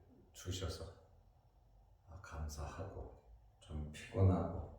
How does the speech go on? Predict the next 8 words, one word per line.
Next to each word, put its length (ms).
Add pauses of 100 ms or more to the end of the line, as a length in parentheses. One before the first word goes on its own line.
(1040)
어, 220
힘들더라도 1300 (600)
이 260
장례는, 720 (1120)
아, 180
찾아뵐 1000 (240)
기회가 1000 (340)
없습니다. 600